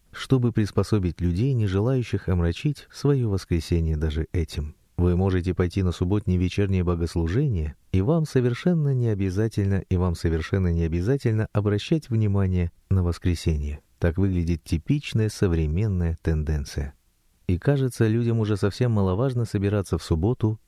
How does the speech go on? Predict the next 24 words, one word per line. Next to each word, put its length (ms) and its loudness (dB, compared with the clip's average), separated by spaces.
или 180 0
в 60 0
воскресенье. 800 -2
Кажется, 500 2
это 220 2
не 100 2
вопрос. 480 -4
Есть 320 0
много 300 2
людей, 260 0
которым 340 0
хотелось 380 0
бы 160 0
полностью 560 2
освободить 520 0
воскресенье 680 0
для 200 -2
игр, 420 -2
отдыха 680 0
и 80 0
походов 480 0
в 40 -20
торговый 440 0
центр 480 -2